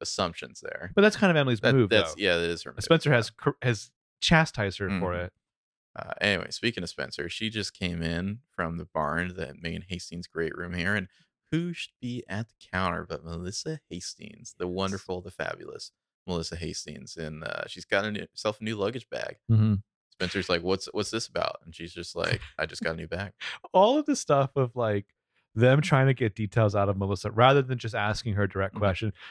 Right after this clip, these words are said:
Speaker 2: Melissa's gotta be like, "Why the fuck is everyone so obsessed with my goddamn suitcase?"
Speaker 1: Seriously.
Speaker 2: People are so bizarre.
Speaker 1: Uh, also, it, it's, it's, uh, from some amount of hacking or whatnot, they figured out that Veronica had, like, a cancer scare again or
Speaker 2: Mm.
Speaker 1: something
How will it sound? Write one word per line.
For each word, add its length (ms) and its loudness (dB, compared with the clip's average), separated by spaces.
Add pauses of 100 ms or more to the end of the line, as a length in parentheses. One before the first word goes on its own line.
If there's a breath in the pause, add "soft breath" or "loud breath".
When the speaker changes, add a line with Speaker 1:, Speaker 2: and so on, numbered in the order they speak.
Speaker 2:
Melissa's 300 6
gotta 260 0
be 100 2
like, 240 0 (300)
"Why 160 0
the 100 2
fuck 380 0
is 160 6
everyone 300 6
so 200 2
obsessed 520 2
with 100 -2
my 240 4
goddamn 500 4
suitcase?" 920 0
Speaker 1:
Seriously. 540 -8
Speaker 2:
People 220 8
are 80 6 (140)
so 200 2
bizarre. 600 0 (100)
Speaker 1:
Uh, 280 -4 (120)
also, 420 6
it, 200 2
it's, 240 -20
it's, 260 -8
uh, 280 4
from 240 -6
some 180 -2
amount 320 2
of 60 -4
hacking 520 -2
or 280 -4
whatnot, 580 -2
they 80 -4
figured 380 -8
out 320 -4
that 240 -2 (420)
Veronica 920 0
had, 220 -4
like, 160 -10
a 40 -14
cancer 420 -4
scare 420 -2
again 460 -4
or 80 4
Speaker 2:
Mm. 100 4
Speaker 1:
something 500 -4